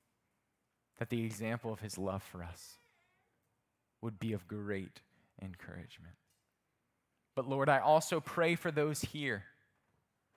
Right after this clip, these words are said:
who might be in that position that Judas was in, around Christ, hearing the teachings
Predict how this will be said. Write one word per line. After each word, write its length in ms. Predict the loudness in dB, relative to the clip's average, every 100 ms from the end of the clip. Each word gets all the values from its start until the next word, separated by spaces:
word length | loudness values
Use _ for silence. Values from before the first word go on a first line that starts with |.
| _ _ _ _ _ _ _ _ _ _ _ _ _ _
who 120 | -6
might 520 | 0 2 2 -2 -10 -6
be 260 | -4 -4
in 200 | -4 -4
that 200 | -4 -4
position 460 | -8 -8 -6 -6 -4
that 180 | -6 -6
Judas 460 | -8 -6 -6 -6
was 160 | -8 -6
in, 300 | -4 -4 -6 -12 _ _ _ _ _ _ _ _ _ _ -2
around 600 | 0 4 6 6 2 -2
Christ, 580 | -2 2 2 0 -10 -16 -20 -4
hearing 460 | 0 4 4 2
the 80 | 0
teachings 720 | -2 -4 -6 -4 -4 -4 -8